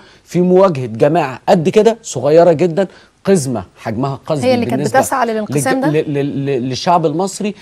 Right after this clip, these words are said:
Speaker 1: فهي بتحاول تبين. هو
Speaker 2: مم.
Speaker 1: الفكره انه انا مش عايز حتى الاعلام يقع في هذا الخلط،
Speaker 2: مم.
Speaker 1: ان في انقسام. فين الانقسام؟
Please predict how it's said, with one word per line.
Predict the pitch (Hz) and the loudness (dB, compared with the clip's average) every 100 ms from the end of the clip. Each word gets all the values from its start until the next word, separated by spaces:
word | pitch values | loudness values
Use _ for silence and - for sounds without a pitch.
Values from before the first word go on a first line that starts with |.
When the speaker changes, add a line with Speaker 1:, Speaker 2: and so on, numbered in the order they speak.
| - | -8
Speaker 1:
فهي | - 180 | 0 2
بتحاول | 190 - - 214 233 160 | 2 -4 -2 2 4 2
تبين. | 117 113 104 | -2 -4 -4
هو | 110 143 - | -2 -4 -4
Speaker 2:
مم. | 139 | -8
Speaker 1:
الفكره | 196 214 214 170 123 | -4 -6 -2 -4 -4
انه | 147 165 | -4 -2
انا | 175 | -2
مش | 156 139 | -4 -4
عايز | 165 - | -6 -6
حتى | 156 - | -8 -8
الاعلام | 98 101 123 123 | -10 -4 -4 -2
يقع | 120 113 | -4 -6
في | 110 | -8
هذا | 110 98 | -8 -10
الخلط، | - 87 - - | -12 -16 -16 -10
Speaker 2:
مم. | |
Speaker 1:
ان | 170 160 | -4 -2
في | 196 | -2
انقسام. | 180 139 113 | -4 -8 -10
فين | 107 214 180 | -4 -2 -2
الانقسام؟ | 139 - - | -4 -10 -16